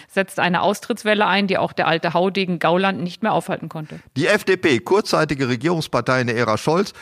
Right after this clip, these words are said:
Speaker 2: hat ihre Parteilizenz abgegeben und ist eine der größten Steuerberateragenturen in Deutschland. Christian Lindner hingegen ist zusammen mit Sebastian Kurz eine große Zaubernummer in Las Vegas.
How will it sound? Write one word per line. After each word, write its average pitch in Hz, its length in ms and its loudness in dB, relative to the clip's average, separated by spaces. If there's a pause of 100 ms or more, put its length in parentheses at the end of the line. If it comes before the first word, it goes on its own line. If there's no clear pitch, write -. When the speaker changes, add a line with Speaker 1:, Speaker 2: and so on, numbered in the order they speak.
(180)
Speaker 2:
hat 127 160 -2
ihre 110 160 2
Parteilizenz 143 720 0
abgegeben 139 460 -2
und 131 60 -6
ist 113 100 -8
eine 127 180 2
der 113 100 2
größten 135 360 -2
Steuerberateragenturen 101 1040 0
in 131 100 -2
Deutschland. 92 460 -2
Christian 143 400 0
Lindner 165 340 0
hingegen 139 380 0
ist 117 100 -8
zusammen 120 340 -2
mit 113 140 -6
Sebastian 107 480 -2
Kurz 135 300 -2
eine 104 180 -2
große 104 300 -4
Zaubernummer 107 560 0
in 104 60 -2
Las 113 200 -2
Vegas. 73 420 -4